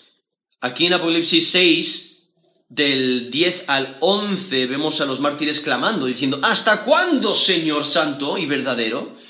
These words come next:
no juzgas y vengas nuestra sangre en los que moran en la tierra?". Y se les di-, y se les dieron vestiduras blancas,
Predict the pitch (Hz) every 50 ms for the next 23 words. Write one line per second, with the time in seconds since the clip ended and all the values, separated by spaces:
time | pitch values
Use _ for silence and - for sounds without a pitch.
0 | - - - - - - 180 190 208 208 - 254 285 269 - 196 185 185 190 190
1 | 165 226 277 277 220 180 156 160 170 170 165 185 175 175 - 233 262 269 226 160
2 | 143 156 196 - - - - - - 170 170 165 156 - - 190 160 135 127 131
3 | 147 165 180 185 196 220 208 - 277 311 294 240 120 120 95 - - - - -
4 | - - _ _ _ _ _ _ - 120 127 135 127 131 123 - - - - 131
5 | 120 - 139 127 127 123 143 147 147 135 135 131 - 131 127 117 110 117 113 151
6 | 170 202 202 - 127 131 - - - - -